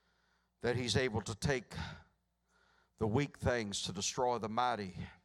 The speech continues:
and the foolish things to confound the wise. He now tells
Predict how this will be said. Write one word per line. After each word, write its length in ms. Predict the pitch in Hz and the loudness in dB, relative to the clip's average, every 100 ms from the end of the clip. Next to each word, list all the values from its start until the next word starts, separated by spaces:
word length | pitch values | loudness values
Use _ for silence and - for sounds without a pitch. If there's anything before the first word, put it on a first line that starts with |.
| _ _ _ _ _ _ _ - - - _ | _ _ _ _ _ _ _ -20 -20 -20 _
and 140 | - 110 | -6 -2
the 80 | 104 | 0
foolish 440 | - 139 113 95 | 2 4 4 4
things 360 | 117 113 101 - | 2 2 2 0
to 80 | 104 | -2
confound 500 | 110 95 120 113 101 | -6 2 4 4 2
the 60 | |
wise. 760 | 92 110 113 98 92 - - - _ _ _ _ _ _ _ _ - - _ _ _ _ _ | 0 0 0 -6 -8 -6 -6 -8 _ _ _ _ _ _ _ _ -20 -20 _ _ _ _ _
He 140 | - 135 | -4 0
now 300 | 127 147 135 | 6 6 4
tells 840 | - 143 131 127 110 98 - - | 2 4 6 4 2 -2 -4 -6